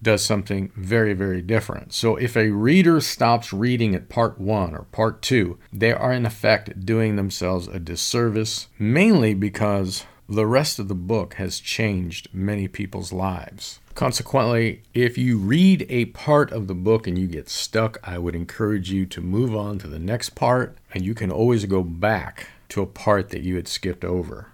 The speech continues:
But the book as a whole, on the one hand, on the other hand, each part does something different, and it will speak to readers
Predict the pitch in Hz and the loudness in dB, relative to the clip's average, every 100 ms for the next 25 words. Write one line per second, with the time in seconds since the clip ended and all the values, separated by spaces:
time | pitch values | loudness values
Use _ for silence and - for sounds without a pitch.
0 | _ - 101 107 104 95 117 139 151 117 | _ -10 0 0 0 -2 0 2 0 0
1 | 101 - 180 175 98 82 90 113 - - | -4 -4 4 6 6 2 -4 -8 -16 -2
2 | 104 92 95 131 120 110 95 95 - 98 | 0 0 0 0 2 0 0 -2 -4 -4
3 | 101 120 123 104 101 92 - 110 107 - | 0 0 -2 -2 -2 -2 -2 -4 -2 -6
4 | - 117 107 98 95 - 101 92 90 85 | 0 2 2 0 -4 -2 -4 -4 -4 -4
5 | 104 - 101 95 92 90 85 80 - 120 | -6 -4 -4 -4 -4 -4 -6 -8 -6 -6
6 | 113 - 92 92 87 90 - | -6 -4 -2 -2 -2 -4 -8